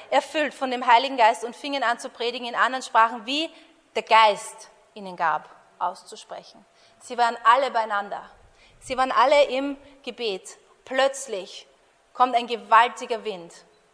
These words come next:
Amen, ein gewaltiger Wind. Es gibt Leute, weißt du, die wollen immer sagen, dass Gott die Dinge ganz leise und still und heimlich tut. Ich weiß es nicht, wieso das, warum, warum?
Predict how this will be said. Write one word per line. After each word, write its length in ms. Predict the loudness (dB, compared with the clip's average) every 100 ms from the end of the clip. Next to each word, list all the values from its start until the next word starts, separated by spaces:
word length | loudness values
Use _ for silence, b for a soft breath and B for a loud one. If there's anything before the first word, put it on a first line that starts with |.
| _ _ _ _
Amen, 380 | -8 -4 -4 -6
ein 80 | -12
gewaltiger 600 | -6 0 0 -2 -12 -14
Wind. 180 | -16 -18
Es 100 | -16
gibt 160 | -8
Leute, 260 | 0 0 0
weißt 180 | -8 -8
du, 40 |
die 120 | -10
wollen 180 | -8 -8
immer 280 | -8 -4 -4
sagen, 300 | -2 -2 -2
dass 200 | -8 -8
Gott 200 | -8 -8
die 60 | -12
Dinge 240 | -16 -14
ganz 340 | -10 -10 -10 -4
leise 380 | 0 0 -2
und 140 | -10 -16
still 420 | -18 -14 -14 -12
und 220 | -12 -8
heimlich 440 | -6 -6 -6 -14 -16
tut. 280 | -14 -14 -16 b b b b -20 -20 _ -20 _
Ich 180 | -20 0
weiß 280 | 4 4 2
es 100 | -8
nicht, 200 | -12 -12
wieso 280 | -18 -10 -10
das, 280 | -10 -14 -6
warum, 460 | -4 -2 -4 -8 -16 -20 -20 -20 -8
warum? 420 | -6 0 0 -2